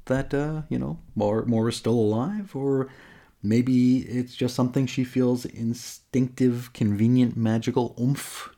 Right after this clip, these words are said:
to include. I, I don't know. I don't know. We won't find out either.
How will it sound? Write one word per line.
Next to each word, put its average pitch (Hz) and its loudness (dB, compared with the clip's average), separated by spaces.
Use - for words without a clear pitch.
to 120 -2
include. 127 -2
I, - -8
I 104 -2
don't 82 -6
know. - -14
I 85 -12
don't 53 -14
know. - -12
We 127 4
won't 120 4
find 87 -4
out 80 -8
either. - -14